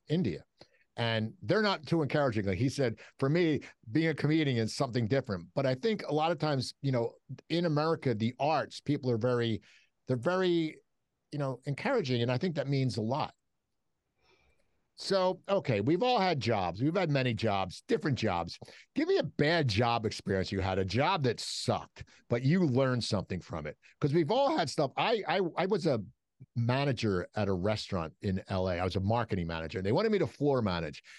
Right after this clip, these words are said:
and I didn't wanna do that. And I had won awards. I got big numbers. So I got drunk, and I got fired, and I said, "Screw it." And it was the best thing that ever happened to me 'cause else they were, they were taking advantage of me. But I learned, you know, you can't let people take advantage of you. You know, you can't sit there,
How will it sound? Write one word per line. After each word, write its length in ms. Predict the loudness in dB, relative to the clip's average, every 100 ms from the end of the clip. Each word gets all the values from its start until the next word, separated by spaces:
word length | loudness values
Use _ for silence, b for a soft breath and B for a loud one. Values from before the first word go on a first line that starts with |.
| -4
and 80 | -2
I 80 |
didn't 120 | 0 2
wanna 160 | 2
do 120 | 2 0
that. 80 |
And 100 | 0
I 80 | 0
had 100 | 2
won 140 | 2 0
awards. 480 | 0 0 0 -2 -2
I 140 | 0
got 180 | 0 -2
big 120 | -2 -2
numbers. 320 | -2 -4 -10 B B -6
So 160 | 0
I 100 | 2
got 240 | 2 0 -2
drunk, 500 | 0 0 0 -4 -2
and 120 | 0
I 80 | 2
got 220 | 0 0
fired, 400 | -2 0 0 -4 -4
and 120 | -2
I 80 | 0
said, 180 | 0 -2
"Screw 380 | -4 0 2 2
it." 120 | -2 -2
And 100 | 0
it 40 | 0
was 100 | -2
the 60 |
best 320 | -2 -2 -2 0
thing 140 | 2
that 60 | 2
ever 160 | 2
happened 280 | 2 0 -2
to 80 | -2
me 120 | 0
'cause 200 | 0 -2 -4 B B
else 160 | -4 0
they 140 | 2
were, 180 | 2 0 0
they 100 | 0
were 100 | 0
taking 260 | -2 0
advantage 380 | 2 2 2 0
of 60 | -2
me. 120 | -2
But 80 | 0
I 80 | 2
learned, 520 | 2 2 2 0 -2 B -10 -2
you 80 | 0
know, 40 |
you 140 | 0
can't 240 | 0 0 0
let 160 | 0
people 220 | 0 0 0
take 180 | 0
advantage 380 | 0 0 -2 -6
of 80 | -10
you. 140 | -14 -16 b b
You 60 | -2
know, 80 | 0
you 80 | 2
can't 200 | 0 0
sit 100 | 0
there, 200 | 0